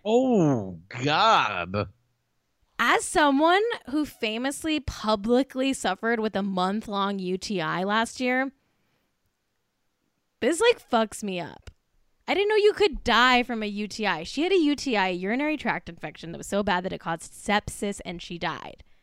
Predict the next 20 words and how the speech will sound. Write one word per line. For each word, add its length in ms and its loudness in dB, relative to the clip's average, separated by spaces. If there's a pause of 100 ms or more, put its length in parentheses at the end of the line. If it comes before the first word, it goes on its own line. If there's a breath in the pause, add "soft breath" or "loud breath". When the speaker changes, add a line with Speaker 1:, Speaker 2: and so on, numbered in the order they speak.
(880)
Speaker 2:
This 200 -2
is 160 0
fucked 260 4
up. 180 4
I 100 4
actually 240 4
think 260 4
this 180 4
is, 140 2
like, 320 2 (120)
'cause 180 4
of 140 2
covid. 580 2
I 100 4
think 180 4
she, 140 6
if 420 -2
I 80 6
had 100 4
to, 120 2